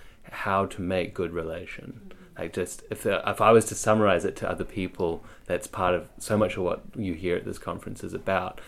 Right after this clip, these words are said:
as opposed to what you hear maybe at other academic conferences. So as, uh, maybe for our audience, just a little understanding of why do you come to nasa? What do you, how do you see it as a, as a s-, what, what do you see it as a space for? And,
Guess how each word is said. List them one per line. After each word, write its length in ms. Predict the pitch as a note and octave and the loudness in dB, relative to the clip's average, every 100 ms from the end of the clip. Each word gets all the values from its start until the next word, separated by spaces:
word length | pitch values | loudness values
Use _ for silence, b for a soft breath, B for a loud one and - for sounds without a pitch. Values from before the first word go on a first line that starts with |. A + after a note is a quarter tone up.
| B B | B B
as 200 | G2+ G2 | 4 4
opposed 360 | - G2 F2 | 4 4 4
to 60 | F2+ | 0
what 140 | F2+ | 0
you 80 | F2+ | 0
hear 380 | E2 E2 D#2+ D#2+ | -4 -2 0 0
maybe 260 | E2 E2 D#2+ | -2 -2 2
at 80 | |
other 220 | F2 D#2+ D#2+ | 2 2 0
academic 480 | D#2+ F2 - - | -4 -8 -6 -8
conferences. 640 | - - - - - - - B B B B B B B B | -8 -10 -10 -12 -12 -12 -14 B B B B B B B B
So 180 | - B2+ | 4 8
as, 200 | B2+ A2 - | 8 6 2
uh, 260 | - - - - - - - - C#3 | 2 2 -2 -10 -16 -18 -20 -2 4
maybe 220 | C#3+ C3+ | 6 6
for 200 | C3 B2 | 6 6
our 120 | A#2 | 10
audience, 360 | C#3 C#3+ A2 - | 8 8 4 0
just 220 | A2 - | -6 -4
a 40 | |
little 240 | G#2 G2+ G2 | 0 2 2
understanding 500 | F#2+ F#2 G#2+ G2+ G2 | 0 -4 -4 -2 -2
of 160 | - | -4
why 260 | G2+ G#2 A2+ | 0 4 6
do 80 | A2 | 4
you 160 | G#2+ | 0
come 220 | G#2 G2 | -2 -4
to 100 | F2+ | -4
nasa? 440 | F#2+ F#2 G#2 - - | -6 -6 -8 -8 -6
What 260 | G2+ G#2 | 0 0
do 80 | - | 0
you, 380 | G2+ G2 F#2+ - - - - | -2 0 -2 -6 -10 -10 -8
how 160 | - G#2+ | -2 0
do 80 | G2+ | 2
you 200 | G2 F#2+ | 2 0
see 240 | - G2+ | -2 -4
it 120 | F#2 | -2
as 140 | F#2+ - | -4 -4
a, 400 | - - - - - | -8 -8 -12 -10 -8
as 100 | A#2+ | -8
a 40 | |
s-, 160 | - - - | -10 -14 -16
what, 320 | - B2+ - A2+ | -4 0 0 4
what 160 | A#2 | 2
do 60 | G#2+ | 2
you 160 | G2 | -2
see 200 | F#2 A2 | -2 0
it 60 | G2 | 0
as 100 | F#2+ | 0
a 80 | - | -8
space 380 | - F#2 G2+ - | -6 -4 -4 -6
for? 360 | - - - - | -6 -6 -6 -10
And, 200 | C#3 | -12